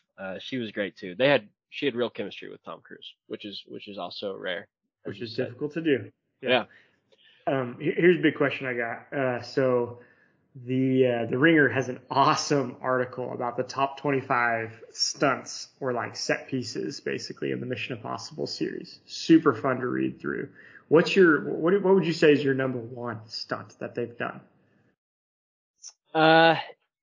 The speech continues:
Speaker 1: I, I think I'm a Skyfall guy. The stunt,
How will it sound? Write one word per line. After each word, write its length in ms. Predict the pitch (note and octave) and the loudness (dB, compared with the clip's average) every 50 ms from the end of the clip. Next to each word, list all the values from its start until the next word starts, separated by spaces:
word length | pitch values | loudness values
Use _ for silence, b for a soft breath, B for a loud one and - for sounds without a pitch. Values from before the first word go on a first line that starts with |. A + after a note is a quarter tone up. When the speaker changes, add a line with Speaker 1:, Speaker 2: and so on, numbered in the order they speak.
| _ - | _ 2
Speaker 1:
I, 240 | B2 C#3 D3+ D3+ - - - | 4 4 4 2 -2 0 2
I 400 | - C#3+ C#3+ C#3+ C#3+ D3 D3 C3+ _ _ | 4 6 6 6 4 2 0 -2 _ _
think 540 | D#3 D3+ D3+ D3+ D3 - - - - - - _ _ _ _ _ _ _ _ _ _ _ _ _ _ _ _ _ _ - | 2 4 4 2 0 -4 -10 -14 -14 -18 -20 _ _ _ _ _ _ _ _ _ _ _ _ _ _ _ _ _ _ -2
I'm 100 | C#3 D3 | -2 0
a 40 | |
Skyfall 680 | - - - C3 A#2+ B2+ C3+ - - D#3 D3+ D3+ D3+ D3 | -2 0 0 2 2 2 2 2 2 4 4 4 4 4
guy. 380 | D#3 D3+ D#3 E3 E3 E3+ E3 D#3 | 4 4 6 6 4 2 0 -4
The 80 | - B2 | -10 -14
stunt, 480 | - - _ - C#3 C#3+ E3 F3 - | -16 -6 _ 4 6 6 4 2 0